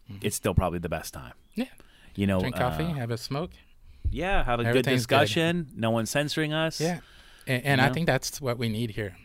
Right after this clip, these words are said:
Speaker 1: That's definitely what we need. And not just here, but you know, especially in the States, you know, it's twenty twenty, the issue of,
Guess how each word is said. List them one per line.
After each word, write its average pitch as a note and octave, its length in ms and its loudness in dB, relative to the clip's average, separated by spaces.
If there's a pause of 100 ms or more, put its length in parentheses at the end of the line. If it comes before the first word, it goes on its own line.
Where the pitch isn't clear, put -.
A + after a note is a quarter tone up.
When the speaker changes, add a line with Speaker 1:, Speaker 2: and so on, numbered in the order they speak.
(240)
Speaker 1:
That's A2+ 220 -6
definitely A2+ 400 -4
what G2 160 -10
we G#2 120 -8
need. F#2+ 280 -12
And A2 140 -4
not C#3+ 120 -2
just - 280 -6
here, G2 240 -4
but G2 220 -10 (800)
you C#3 80 -8
know, A2+ 60 -4
especially A#2 380 -4
in C#3 80 0
the B2+ 60 0
States, - 520 -6 (800)
you C#3 120 -10
know, A2 120 -6
it's A2+ 200 -8
twenty C3 300 0
twenty, A2+ 440 0 (800)
the A2+ 220 -4
issue A#2 500 -2
of, G#2 240 -4